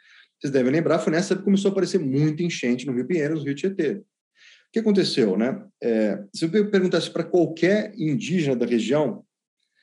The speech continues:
né, assim, ah, um branco chegasse e falasse assim, ah, vou colocar um, uma casa na beira da água. E o índio fala, não, não põe lá. Ou por que não? Porque vai inundar. Ou como? Quando que vai inundar? Todo verão. Todo verão, eles sabiam disso.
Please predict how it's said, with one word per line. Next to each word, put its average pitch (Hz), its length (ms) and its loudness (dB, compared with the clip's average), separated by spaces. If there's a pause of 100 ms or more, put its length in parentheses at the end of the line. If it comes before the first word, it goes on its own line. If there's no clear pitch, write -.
(240)
né, 131 420 0
assim, 123 300 -2
ah, 131 260 2
um 110 340 0
branco 139 300 2
chegasse 143 260 -2
e - 40 -12
falasse 156 140 0
assim, 165 80 -2
ah, 156 60 0
vou 175 80 -4
colocar 208 280 4
um, 208 320 2
uma 180 260 -4
casa 185 260 0
na 180 100 2
beira 190 200 4
da 190 140 4
água. 110 400 0
E 123 60 -4
o 139 60 2
índio 147 140 -2
fala, 156 160 0
não, 277 220 0
não 311 80 2
põe 339 180 2
lá. 127 260 0 (480)
Ou 190 80 0
por 220 140 2
que 240 80 4
não? 147 260 4
Porque 98 200 -8
vai 107 100 0
inundar. 214 420 2 (240)
Ou 202 120 -8
como? 294 420 2
Quando 269 220 2
que 208 80 0
vai 175 100 2
inundar? 123 400 0 (180)
Todo 113 220 -4
verão. 233 500 2 (840)
Todo 233 220 2
verão, 123 200 2
eles 110 140 0
sabiam 151 360 0
disso. - 280 -4